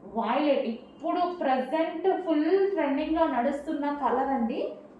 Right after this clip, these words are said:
Violet with red combination. Violet present ఇప్పుడు బాగా ట్రెండింగ్ లో నడుస్తుంది.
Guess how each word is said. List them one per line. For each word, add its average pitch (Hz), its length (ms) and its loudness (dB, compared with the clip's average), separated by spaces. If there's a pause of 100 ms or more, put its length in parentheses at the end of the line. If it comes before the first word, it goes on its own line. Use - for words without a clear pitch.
Violet 302 560 0
with 294 260 -4 (120)
red 240 300 -2
combination. 277 680 0 (120)
Violet 320 480 2
present 277 440 0
ఇప్పుడు 269 200 -4
బాగా 226 240 0
ట్రెండింగ్ 262 440 0
లో 269 60 0
నడుస్తుంది. 226 560 0